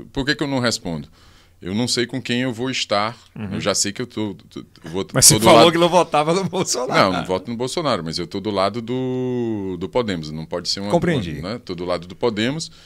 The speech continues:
Speaker 1: e tô do lado de o-, quer dizer, eu quero estar do, do lado de outros partidos. Uma coisa é minha posição pessoal, outra coisa é eu liderar
Speaker 2: Perfeito.
Speaker 1: um grupo,
Speaker 2: Ma-,
Speaker 1: né, numa coalizão, isso tem
Speaker 2: mas,
Speaker 1: que ser
Speaker 2: olha, você falou
Speaker 1: discutido
Speaker 2: que
Speaker 1: de maneira
Speaker 2: não votaria no Bolsonaro por N situações.
Speaker 1: Uhum.
Speaker 2: Poderia votar no Lula?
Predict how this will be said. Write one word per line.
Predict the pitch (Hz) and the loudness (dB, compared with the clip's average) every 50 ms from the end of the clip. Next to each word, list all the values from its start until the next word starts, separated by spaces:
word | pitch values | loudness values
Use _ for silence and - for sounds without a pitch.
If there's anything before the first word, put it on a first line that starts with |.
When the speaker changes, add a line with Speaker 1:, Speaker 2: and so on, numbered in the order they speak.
| - - - - _ | -20 -20 -20 -20 _
Speaker 1:
e | - 101 | -10 -10
tô | 101 - 113 | -4 -2 -2
do | 110 120 | -2 0
lado | 131 120 104 107 117 120 135 | 2 4 4 4 4 2 -2
de | 131 113 123 127 127 | -6 -4 -4 -2 0
o-, | 120 110 110 113 113 - 90 87 | 0 0 0 0 -2 -2 -6 -10
quer | 82 82 | -8 -8
dizer, | 82 76 78 80 73 - - | -10 -8 -8 -10 -10 -10 -18
eu | 76 76 | -18 -10
quero | _ - 107 123 131 127 | _ 4 4 4 4 2
estar | - - - 110 110 | -4 0 0 0 0
do, | 117 123 107 104 104 87 92 | 0 -2 -2 -2 -2 -4 -8
do | 92 90 85 95 98 | -10 -10 -8 -6 -2
lado | 95 95 101 104 104 | 0 0 0 -2 -4
de | 101 107 | -6 -6
outros | 107 107 - - - | -6 -6 -6 -10 -10
partidos. | - - 139 120 - - 117 95 80 78 82 78 | -4 -4 -4 -4 -4 -6 -6 -6 -6 -8 -12 -12
Uma | 78 87 90 90 | -10 -10 -10 -12
coisa | 82 - 98 95 101 104 120 123 | -10 -6 -4 -4 -2 -2 -2 -2
é | 127 120 | -2 -2
minha | 120 117 117 123 | -4 -4 -6 -6
posição | 123 123 135 123 113 - - 127 | -6 -8 -8 -6 -4 -4 -4 -4
pessoal, | 117 120 127 123 - 165 135 107 85 | -4 -6 -6 -6 -4 0 0 0 0
outra | 80 80 82 85 82 | -2 -6 -8 -10 -12
coisa | - - 87 95 92 107 | -10 -8 -10 -8 -6 -6
é | |
eu | 110 | -6
liderar | 117 123 127 123 127 117 95 95 98 107 - - - - - | -6 -6 -2 -2 0 2 2 2 0 -2 -4 -12 -20 -6 -6
Speaker 2:
Perfeito. | 226 196 - 185 143 113 | -6 -2 2 2 2 2
Speaker 1:
um | |
grupo, | 101 104 101 107 113 123 120 123 143 139 123 - | 0 0 2 2 2 2 0 -4 -8 -8 -6 -8
Speaker 2:
Ma-, | 147 151 160 170 170 | -6 -2 0 0 2
Speaker 1:
né, | 110 113 | 0 0
numa | 104 104 107 107 104 | 0 0 2 2 0
coalizão, | - - 107 104 107 120 117 95 110 110 127 | 2 4 2 2 4 2 -2 -2 -2 -2 -2
isso | 131 131 156 | -4 -4 -2
tem | 156 135 | 0 2
Speaker 2:
mas, | 135 | 4
Speaker 1:
que | 165 | 6
ser | 160 | 4
Speaker 2:
olha, | 135 | 6
você | - - 185 151 | 4 2 2 2
falou | 135 170 | 4 4
Speaker 1:
discutido | 175 175 | 2 4
Speaker 2:
que | 143 185 | 2 0
Speaker 1:
de | 175 175 | 0 2
maneira | 170 180 202 | 2 4 4
Speaker 2:
não | 233 240 | 2 2
votaria | - 214 214 208 196 170 156 170 175 | 0 -4 -2 0 0 0 0 0 -4
no | 175 | -2
Bolsonaro | 160 175 165 - 165 143 151 180 202 - - _ _ | -2 -2 0 0 0 0 -2 -4 -4 -8 -16 _ _
por | _ 302 294 277 170 175 170 - | _ -8 -6 -4 -4 -6 -2 0
N | 190 202 214 214 214 | 2 2 2 2 2
situações. | - - 196 180 - 180 175 160 - - 98 95 90 | 2 0 0 0 0 -2 0 0 0 -2 -4 -4 -4
Speaker 1:
Uhum. | 95 92 95 95 | -4 -4 -6 -4
Speaker 2:
Poderia | 95 226 240 233 247 208 220 | -2 -2 0 0 2 0 2
votar | 175 185 - - 151 | 0 0 0 0 -2
no | 131 117 | -2 -2
Lula? | 113 131 190 254 269 247 | -4 -4 -4 -4 -6 -8